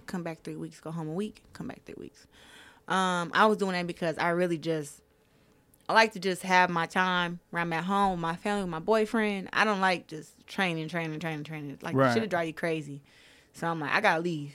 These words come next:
Speaker 2: Hmm.
Speaker 1: So now, uh, starting back in, after my birthday in April, I'll be up in Jackson Wink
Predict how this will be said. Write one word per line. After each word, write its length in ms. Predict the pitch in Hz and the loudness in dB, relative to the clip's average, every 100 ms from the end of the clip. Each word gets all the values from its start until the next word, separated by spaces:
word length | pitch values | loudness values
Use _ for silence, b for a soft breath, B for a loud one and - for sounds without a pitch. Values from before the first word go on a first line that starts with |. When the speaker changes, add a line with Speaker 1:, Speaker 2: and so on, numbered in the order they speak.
| - | -14
Speaker 2:
Hmm. 460 | - 151 139 113 98 | 2 4 4 2 -4
Speaker 1:
So 220 | 101 202 | 0 2
now, 440 | 180 196 214 214 196 - | 4 6 6 4 0 0
uh, 240 | 185 170 | 2 2
starting 340 | - 190 175 170 | 2 2 2 2
back 460 | 175 170 - - - _ _ _ _ - | 0 -2 -6 -12 -20 _ _ _ _ -10
in, 420 | 175 165 147 143 - | -6 -4 -4 -6 0
after 300 | 175 175 - | 2 2 -2
my 80 | 165 | 0
birthday 380 | 180 185 170 | 0 0 -2
in 100 | 165 - | -6 -2
April, 440 | 185 196 170 156 156 B B - | 0 0 -4 -8 -10 B B 0
I'll 140 | 170 | 2
be 280 | 165 175 180 | 2 0 0
up 120 | 175 | -2
in 80 | 180 | 0
Jackson 360 | 185 185 190 | 2 2 -2
Wink 240 | 180 175 | -2 -4